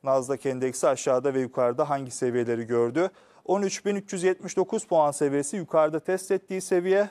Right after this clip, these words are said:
aşağıda ise on üç bin üç yüz yirmi altı puan seviyesine kadar geri çekildi. Dow Jones cephesinde son durum ne?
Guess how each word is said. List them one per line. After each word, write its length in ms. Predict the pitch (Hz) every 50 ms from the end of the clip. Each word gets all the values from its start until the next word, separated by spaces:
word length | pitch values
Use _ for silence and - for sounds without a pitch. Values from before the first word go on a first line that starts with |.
| - _ -
aşağıda 480 | - 170 160 - 175 156 147 139 147 131
ise 340 | 131 - - 180 185 196 190 _ _ _ _ _ -
on 140 | 175 175
üç 200 | 156 139 - -
bin 100 | 170 175
üç 260 | 170 165 165 - - -
yüz 140 | 156 139
yirmi 220 | 147 151 143 147 151
altı 240 | 151 156 156 - 196
puan 280 | - 170 151 143 143
seviyesine 500 | 135 - 143 135 127 135 135 - - 143
kadar 500 | - - 120 123 143 165 180 - - - _ _ -
geri 180 | 143 135 127
çekildi. 560 | - - 127 110 - 117 110 107 113 107 101 _ _ _ _ - _ _ - 139
Dow 220 | 165 185 196 202
Jones 280 | 190 226 226 233 226 -
cephesinde 800 | - 202 185 - 196 185 - - 185 180 185 202 214 220 220 - - - - -
son 340 | - - 202 202 196 185 165
durum 300 | 165 160 185 202 202 - -
ne? 300 | 165 165 170 139 123 120